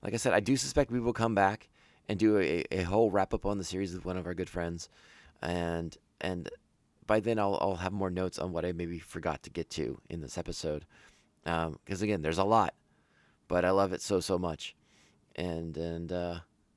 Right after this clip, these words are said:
wonderful, wonderful show. Go check it out. All right, let's get outta here. Like I said, I got, I got I got travel <laughs> I gotta get prepared for.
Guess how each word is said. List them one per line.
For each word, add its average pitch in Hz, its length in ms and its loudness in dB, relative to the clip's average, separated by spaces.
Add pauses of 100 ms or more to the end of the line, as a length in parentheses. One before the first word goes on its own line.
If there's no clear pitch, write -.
(720)
wonderful, 95 480 -2 (280)
wonderful 120 380 2
show. - 280 -4 (440)
Go 113 220 6
check 101 280 2
it 95 80 4
out. 87 260 2
All 104 80 4
right, 107 220 4 (420)
let's 147 240 6
get 165 140 8
outta 170 180 12
here. 180 280 2 (260)
Like 117 120 -2
I - 20 -4
said, 120 200 0
I 113 60 4
got, 123 220 2 (140)
I 127 140 2
got 139 200 4 (760)
I 139 80 2
got 147 160 2
travel 123 520 4
<laughs> - 60 -14 (400)
I 180 100 8
gotta 143 340 8 (160)
get 123 240 2
prepared 113 400 2
for. 104 260 2